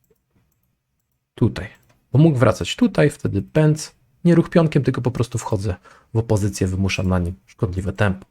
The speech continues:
Mam nadzieję, że dos-, to jest dosyć logiczne. Dorabiamy. Dziękuję. Pozycja ostatnia. Tutaj ruch królem.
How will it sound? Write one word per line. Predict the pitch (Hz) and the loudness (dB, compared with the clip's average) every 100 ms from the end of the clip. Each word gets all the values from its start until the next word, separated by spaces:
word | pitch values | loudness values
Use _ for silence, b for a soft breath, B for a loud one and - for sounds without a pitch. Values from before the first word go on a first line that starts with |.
| - | -4
Mam | |
nadzieję, | 110 104 101 | -2 0 -2
że | |
dos-, | 98 95 - _ | -2 -4 -6 _
to | - | -4
jest | 98 | -4
dosyć | 107 - 104 - | -6 -8 -10 -4
logiczne. | 117 110 - 104 - B B B | -2 0 -2 -6 -10 B B B
Dorabiamy. | 104 101 101 107 95 95 - _ _ | 0 2 4 4 4 0 -6 _ _
Dziękuję. | 101 98 95 - - - B B B B B B - | -4 -2 -4 -6 -8 -12 B B B B B B -4
Pozycja | - 226 226 | -2 -2 2
ostatnia. | 120 - 87 - 139 220 B B B B B _ | 2 4 -2 2 2 2 B B B B B _
Tutaj | 120 113 104 - _ _ - | -2 2 0 -2 _ _ 2
ruch | 117 120 | 2 4
królem. | - 95 80 147 190 | 2 2 4 2 0